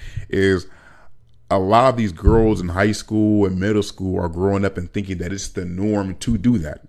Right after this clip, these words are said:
or it's the norm to try to look like that. Like, that is the norm. So because of that, you know, it's a, it's a thought in their brain to say, "Hey, let me get ass implants. Hey, let me get lip injections." 'Cause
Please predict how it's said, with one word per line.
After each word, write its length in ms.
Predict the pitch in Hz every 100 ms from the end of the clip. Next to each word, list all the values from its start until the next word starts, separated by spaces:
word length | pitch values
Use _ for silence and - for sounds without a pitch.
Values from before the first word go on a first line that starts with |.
| -
or 140 | 87 101
it's 80 | -
the 120 | 98
norm 340 | 92 107 95
to 140 | - 113
try 260 | - 110
to 200 | 98 107
look 260 | 90 110 -
like 200 | 73 -
that. 160 | -
Like, 160 | 85 85
that 160 | 98 101
is 140 | 95
the 100 | 87
norm. 300 | 95 107 82 - - - -
So 180 | 104
because 420 | 90 92 - 143 127
of 80 |
that, 320 | 82 85 - - - - - - - -
you 120 | 95
know, 320 | 82 80 95 - - - -
it's 140 | 90 92
a, 120 | 82 110
it's 140 | -
a 80 | 98
thought 320 | - 107 110
in 120 | 104
their 120 | 107
brain 320 | 87 104 113 101
to 80 |
say, 160 | 90 90
"Hey, 180 | 90 92
let 180 | 90 98
me 80 |
get 140 | 90 82
ass 300 | 90 87 92
implants. 360 | 85 90 82 98
Hey, 100 | 95
let 140 | 90
me 80 | 98
get 140 | 95
lip 180 | 95 -
injections." 440 | 82 87 - 80
'Cause 200 | - 98